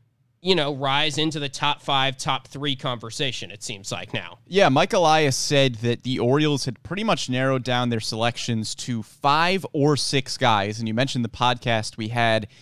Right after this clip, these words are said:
Speaker 2: where we broke down the top five. Cam Col-, Collier is probably the or six in this scenario. He might be that sixth guy working his way into the group. There's been some recent buzz around,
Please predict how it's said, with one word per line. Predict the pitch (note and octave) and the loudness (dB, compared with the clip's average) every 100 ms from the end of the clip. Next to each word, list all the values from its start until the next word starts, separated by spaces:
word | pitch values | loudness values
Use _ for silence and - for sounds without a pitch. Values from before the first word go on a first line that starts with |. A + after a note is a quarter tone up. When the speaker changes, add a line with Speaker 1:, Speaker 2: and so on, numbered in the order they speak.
| - - | -14 2
Speaker 2:
where | C3 | 4
we | C3 A#2+ | 4 2
broke | - B2 C3+ - | 2 4 4 2
down | C3 B2+ | 2 2
the | A#2+ | 2
top | A#2 C3 - | 2 2 2
five. | - B2 B2 F3 - - _ _ | 2 4 4 2 -4 -20 _ _
Cam | F3+ G#3 F#3+ | 0 0 4
Col-, | F3+ E3+ D#3+ - | 4 4 2 -6
Collier | - E3+ E3 C3+ B2 | 2 4 6 4 2
is | C3+ | 0
probably | - D3+ C#3+ C3+ C3+ B2 | 0 4 4 4 2 2
the | A#2+ A#2 - | 2 0 0
or | C#3+ C3+ | 4 4
six | - - G2 - - - - _ - | 2 -2 -2 -2 -4 -4 -8 _ -4
in | A2+ | -2
this | G#2 - | 0 -2
scenario. | A2 G2 F#2+ F#2+ F#2+ | -2 -2 -2 -2 -4
He | G2 D3 | -2 2
might | D3+ D3+ | 2 2
be | C3+ B2+ | 0 0
that | A#2+ - | 0 0
sixth | - - D3 - - | -6 -4 -4 -8 0
guy | B2 A#2 A2+ A2 - - _ | 4 4 4 0 -6 -20 _
working | - A2 D3 C#3+ C3+ B2 | -8 2 2 2 0 2
his | B2 A2+ | 0 2
way | A#2+ B2 | 2 4
into | B2+ B2 A2 | 2 -2 -4
the | G2+ | -6
group. | B2+ C#3+ C3 - - - | 0 0 -2 -10 -20 -2
There's | C3+ C3+ | 0 2
been | D3 C3 | 2 2
some | - A#2+ | 2 0
recent | C#3 C3 C3 A#2 | 0 0 -2 2
buzz | B2 C3 A#2+ - - | 2 2 0 -4 -4
around, | A2+ G#2+ G#2 G2+ G2 - | -2 0 0 -2 -6 -10